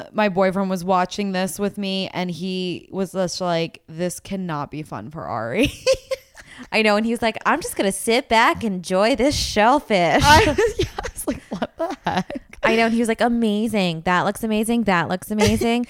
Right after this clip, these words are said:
Speaker 1: <laughs>
Speaker 2: And the
Speaker 1: And
Speaker 2: whole
Speaker 1: then he
Speaker 2: time
Speaker 1: got to pick out what she wore to dinner.
Speaker 2: But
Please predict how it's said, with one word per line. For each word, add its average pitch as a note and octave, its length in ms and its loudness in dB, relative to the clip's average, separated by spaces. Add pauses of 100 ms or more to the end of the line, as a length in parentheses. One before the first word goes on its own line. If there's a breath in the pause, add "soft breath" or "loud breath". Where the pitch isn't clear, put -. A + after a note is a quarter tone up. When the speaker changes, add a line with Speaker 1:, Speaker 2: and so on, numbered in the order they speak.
Speaker 1:
<laughs> - 140 -14
Speaker 2:
And A#3+ 120 0
the C4+ 60 2
Speaker 1:
And E4+ 80 4
Speaker 2:
whole C#4+ 100 6
Speaker 1:
then A4 140 6
he F#4+ 360 2
Speaker 2:
time G4 60 4
Speaker 1:
got F#4+ 200 4
to A4+ 80 2
pick - 220 2
out F4+ 140 4
what E4 160 -4
she - 220 0
wore D#4+ 220 2
to D4+ 120 -4
dinner. A3 680 -2 (400 loud breath)
Speaker 2:
But A#3+ 300 2